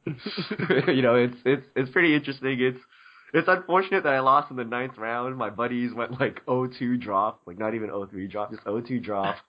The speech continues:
<laughs> and then, uh, went to the pool and had some drinks, and I was, like, slaving away at the tables, like, grinding out magic.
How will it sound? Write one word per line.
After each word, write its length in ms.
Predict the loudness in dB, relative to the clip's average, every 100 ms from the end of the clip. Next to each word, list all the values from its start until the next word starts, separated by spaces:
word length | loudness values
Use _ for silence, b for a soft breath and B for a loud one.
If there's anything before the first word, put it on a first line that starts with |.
| _
<laughs> 180 | _ -8
and 240 | -2 -2 2
then, 320 | 0 2 2
uh, 300 | 4 4 2
went 240 | 2 0 0
to 60 |
the 80 | -4
pool 540 | 0 2 4 6 4
and 220 | 2 -2 -8 B B 0
had 200 | 0 0
some 120 | -6
drinks, 420 | -4 -2 -2 -6 -16 _ _ _ _ -4
and 80 |
I 40 | -2
was, 80 | -2
like, 120 | -6 0
slaving 320 | 2 2 2
away 260 | 4 4 2
at 80 |
the 60 | 0
tables, 560 | -2 -2 -2 -4 -4 -4
like, 340 | -6 -6 -10
grinding 420 | -4 0 0 0
out 160 | -2 -2
magic. 420 | -4 -4 -6 -10